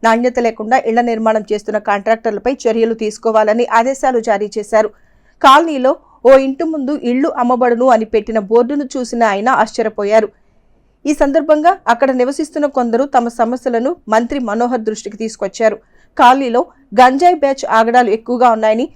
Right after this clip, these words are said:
రాత్రి వేళల్లో చాలా ఇబ్బందులు పడుతున్నామని లబ్ధిదారులు మంత్రి మనోహర్కు తెలియజేశారు. వెంటనే పోలీసు అధికారులను పిలిపించి రాత్రి గస్తీ ముమ్మరం చేయాలని ఆయన ఆదేశించారు. అట్లాగే ఇళ్ల నిర్మాణాలు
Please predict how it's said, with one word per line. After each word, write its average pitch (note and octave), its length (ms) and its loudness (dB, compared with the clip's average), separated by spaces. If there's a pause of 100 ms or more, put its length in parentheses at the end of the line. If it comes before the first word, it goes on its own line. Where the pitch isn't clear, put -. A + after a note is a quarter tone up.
(200)
రాత్రి A#3+ 300 4
వేళల్లో B3 300 0
చాలా A#3 300 4
ఇబ్బందులు A#3+ 340 -2
పడుతున్నామని A3+ 640 0
లబ్ధిదారులు A3 560 2
మంత్రి A#3+ 340 -4
మనోహర్కు A3+ 520 -4
తెలియజేశారు. A3 680 -2 (380)
వెంటనే C#4 520 2
పోలీసు C#4 300 4
అధికారులను B3 480 0
పిలిపించి A3+ 580 -6 (300)
రాత్రి C#4+ 360 4 (120)
గస్తీ B3 240 -2
ముమ్మరం A#3+ 380 0
చేయాలని A3+ 560 0 (100)
ఆయన A3+ 200 2
ఆదేశించారు. A3+ 760 0 (380)
అట్లాగే C4+ 480 2 (300)
ఇళ్ల D4 180 8
నిర్మాణాలు E4 540 0